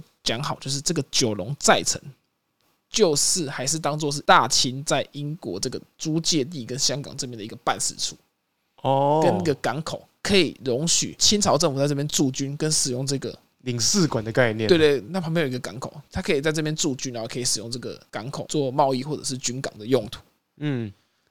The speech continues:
Speaker 1: 然后呢，你知道的吗？大清后来怎样了？
Speaker 2: 呃，灭亡了。
Speaker 1: 灭亡了嘛。甚至到二战结束之后，因为其实香港也有被日治时代过啦，它在一九四一年的时候被，被日本占领过，一直到二战结束才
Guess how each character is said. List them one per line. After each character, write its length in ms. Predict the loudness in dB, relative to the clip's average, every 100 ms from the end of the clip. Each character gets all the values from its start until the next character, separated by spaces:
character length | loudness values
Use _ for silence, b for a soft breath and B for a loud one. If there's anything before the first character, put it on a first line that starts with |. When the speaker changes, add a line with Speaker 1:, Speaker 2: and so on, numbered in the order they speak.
| _ _ -4
Speaker 1:
然 140 | 2
后 140 | 2
呢， 240 | 2 -2 -6
你 80 | -6
知 120 | 2
道 160 | 4 4
的 60 |
吗？ 180 | 0 -6 2
大 160 | 4
清 240 | 4 0 0
后 80 |
来 80 | -2
怎 140 | -2 -6
样 140 | -12
了？ 160 | -16 _ _ _
Speaker 2:
呃， 120 | -6 4
灭 180 | 8
亡 220 | 8 6 4
了。 120 | 4
Speaker 1:
灭 220 | 4 2 2
亡 200 | -4 -10
了 80 |
嘛。 160 | -14 -16 -4
甚 160 | 0
至 80 | 4
到 160 | 6 6
二 120 | 8
战 180 | 8 6
结 140 | 4 2
束 160 | 0
之 140 | 0 -2
后， 200 | -4 -6 _
因 80 | 0
为 60 | 2
其 120 | 4
实 140 | 4
香 200 | 4 4
港 120 | 2 0
也 40 |
有 80 | 0
被 160 | 2
日 160 | 4 4
治 140 | 4
时 140 | 0 -2
代 180 | -6 -8
过 180 | -10
啦， 160 | -12 -18 _
它 100 | -4
在 120 | 2 2
一 100 | 2
九 180 | 0
四 220 | 0 0 -2
一 100 | -4
年 140 | -2
的 40 |
时 60 | -2
候 60 | 0
被， 80 | -2 -2 -2
被 140 | -2 -2 -4
日 120 | -6
本 140 | -6 -6
占 160 | -6
领 80 | -8 -18
过， 200 | -20 -20 _ _ _
一 100 | -8
直 140 | -4
到 280 | 2 4 2 -6 _ _ _ -2
二 100 | 0
战 180 | 2 0
结 140 | 0
束 160 | -2 -2
才 220 | -4